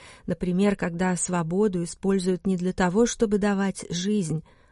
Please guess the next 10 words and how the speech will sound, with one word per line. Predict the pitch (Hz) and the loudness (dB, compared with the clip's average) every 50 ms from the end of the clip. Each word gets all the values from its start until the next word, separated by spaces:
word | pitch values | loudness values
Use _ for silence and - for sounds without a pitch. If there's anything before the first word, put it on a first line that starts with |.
| - - | -4 -2
а | - 180 | -2 0
чтобы | - - - 208 185 185 190 | 0 0 0 0 2 2 2
её | 190 190 185 180 202 190 | 2 2 2 2 2 2
отнимать, | 180 175 - 190 196 196 196 202 202 185 165 165 - - - - - - - - - | 0 0 0 0 0 2 2 2 0 0 -2 -4 -6 -12 -14 -18 -20 -20 -20 -6 0
не | - 202 214 | 4 4 4
чтобы | - - - 254 262 233 254 | 4 4 4 4 6 6 4
помочь, | 247 - 240 240 233 226 226 202 170 147 - - - - _ | 4 4 4 4 4 4 4 2 0 -2 -4 -8 -12 -10 _
а | - 175 165 | -8 -8 -8
чтобы | - - - 190 185 170 175 175 | -8 -6 -6 -6 -4 -4 -4 -2
ранить. | 190 196 190 180 165 165 - - - - - | 0 0 2 2 0 -2 -4 -6 -10 -14 -14